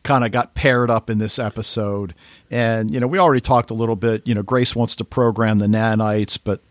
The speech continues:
you know, Marcy says, you know, no, and Grace does it anyway. But, uh, there's really this developing animosity between the two. And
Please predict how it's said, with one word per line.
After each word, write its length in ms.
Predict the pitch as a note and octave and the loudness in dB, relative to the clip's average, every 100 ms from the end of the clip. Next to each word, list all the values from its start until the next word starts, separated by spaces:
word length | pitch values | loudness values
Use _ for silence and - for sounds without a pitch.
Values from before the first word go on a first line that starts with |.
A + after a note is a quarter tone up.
| - | -4
you 140 | A#2+ | -2
know, 380 | F#2+ F#2 F#2 F2+ _ _ - | -2 -2 -6 -8 _ _ -4
Marcy 420 | G2+ G#2 G2+ A#2 | 0 0 0 -2
says, 540 | G2+ - G2+ G2+ F#2 - _ | -2 -2 0 -2 -4 -10 _
you 120 | - | -2
know, 100 | G#2 | 0
no, 440 | F#2 G2+ G2+ G2+ G2+ | 2 2 2 2 0
and 200 | F#2+ G2 | 0 -2
Grace 280 | G2+ G2+ - | -4 -4 -2
does 240 | A2 G2+ | -2 0
it 100 | G#2 | 0
anyway. 480 | G#2 G#2+ G2+ G2 F2+ - - - - - - G#2+ | 2 2 0 -2 -6 -12 -20 -20 -20 -20 -14 -2
But, 300 | C#3+ C3+ C3 _ _ _ | 2 4 2 _ _ _
uh, 60 | - - | -18 -12
there's 280 | C#3+ E3+ D#3+ | -4 -2 -2
really 360 | B3+ F4 E4 | -4 -2 -2
this 380 | D#3 C#3 A#2+ - - E3 A#2 | 0 0 0 -4 -8 -14 -6
developing 1120 | A#2+ G#2+ G2 C3+ D3+ F3 - B2 A2 G#2 F#2 _ - | -6 -6 -2 2 2 2 0 -2 0 -2 -6 _ -8
animosity 1040 | A2 C#3 A2+ A2 C3 C#3+ - A2 F2+ E2 _ _ | -2 0 2 2 2 2 0 -4 -8 -14 _ _
between 440 | - A2+ A#2 A2+ G#2+ | -10 -8 -4 -2 -2
the 80 | F#2+ | -4
two. 640 | - - A#2 G#2 G2+ F#2+ _ - _ _ - | -6 -2 -2 -2 -2 -6 _ -20 _ _ -8
And 600 | A#2 A#2+ A#2+ A2+ A2+ A2 | -4 -2 -2 -2 -2 -4